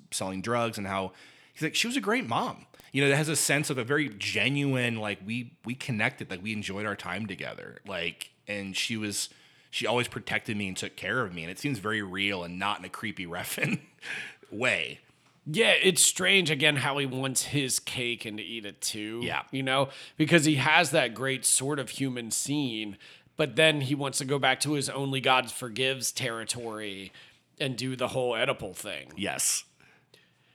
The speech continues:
Speaker 2: But, I mean, Aguilera really acquits himself in this episode. I think he's, he's quite terrific. The only other question I had, I did have one last note I wanted to ask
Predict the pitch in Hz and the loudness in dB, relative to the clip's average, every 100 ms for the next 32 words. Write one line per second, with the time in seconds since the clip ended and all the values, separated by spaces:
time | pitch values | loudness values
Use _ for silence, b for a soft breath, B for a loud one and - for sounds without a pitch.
0 | b b - 170 165 156 - _ 156 202 | b b 2 6 6 4 -8 _ 4 6
1 | 214 196 - 233 262 415 160 165 143 117 | 6 4 6 8 10 8 8 4 4 -2
2 | 120 180 190 127 107 92 _ _ _ 131 | 0 2 4 2 0 -6 _ _ _ -12
3 | - 165 170 131 107 - 90 - 71 92 | -2 0 2 0 -2 -4 -4 -8 -14 -12
4 | - 104 - - 104 98 135 170 156 165 | -8 -8 -6 -6 -6 -2 2 4 4 4
5 | 143 - 127 110 - 165 147 - 120 127 | 2 2 -2 -2 2 2 2 -2 0 0
6 | 135 123 107 - - _ _ _ _ b | 0 -2 -4 -10 -20 _ _ _ _ b
7 | b b - 220 302 339 170 196 196 - | b b 4 6 8 6 8 6 6 6
8 | 185 151 151 131 151 143 139 143 151 131 | 6 6 4 6 6 6 4 2 2 4
9 | 143 160 151 135 143 147 139 127 139 135 | 4 4 2 2 0 0 2 2 2 0
10 | 135 131 123 127 127 - 120 120 - | 0 0 -2 -4 -2 -2 0 0 -2